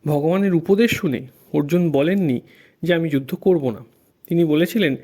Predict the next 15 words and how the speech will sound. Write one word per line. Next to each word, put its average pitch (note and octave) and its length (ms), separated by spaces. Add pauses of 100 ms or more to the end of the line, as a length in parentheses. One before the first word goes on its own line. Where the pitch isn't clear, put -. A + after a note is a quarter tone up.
(320)
"আপনার E3 320
আদেশ D#3 320
পালন A2+ 360
করব।" - 520 (760)
অর্থাৎ E3 440 (340)
তিনি F3+ 220
নিজ D#3+ 220
কর্তব্য E3 520
পালন B2 360
করবেন। A2 360 (840)
অর্জুনের E3+ 420
বাক্যে - 840 (640)
এই F3 140
প্রমাণ G3+ 360
হয় C#3 300